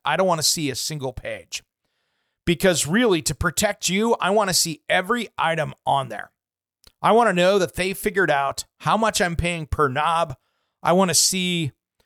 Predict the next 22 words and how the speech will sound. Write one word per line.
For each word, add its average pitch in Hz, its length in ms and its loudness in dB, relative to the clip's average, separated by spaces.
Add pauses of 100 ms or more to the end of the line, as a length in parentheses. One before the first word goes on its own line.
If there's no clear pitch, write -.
(240)
what 170 240 0
that's 170 240 0
gonna 139 200 -2
cost 208 380 -2
me. 190 200 0 (960)
I 147 80 2
wanna 165 220 4
see 185 180 2
what 147 140 0
their 117 120 -4
markup 175 460 -2
is 185 180 0
on 180 200 0
stuff. 175 440 -2 (600)
Here 320 320 4
is 233 160 0
my 180 200 0
favorite 214 800 0
way 120 600 -2 (300)
to 156 120 0
find 170 360 0
out 143 380 -4